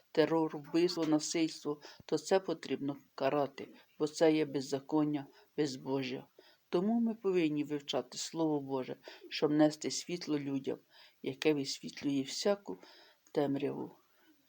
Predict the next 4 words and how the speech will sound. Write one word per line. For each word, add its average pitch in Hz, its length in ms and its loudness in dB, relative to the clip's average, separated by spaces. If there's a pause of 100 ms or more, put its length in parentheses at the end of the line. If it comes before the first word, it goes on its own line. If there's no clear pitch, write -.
(320)
Обов'язково 165 1000 0 (360)
мати 156 400 4
сильну 165 480 2
віру, 151 380 0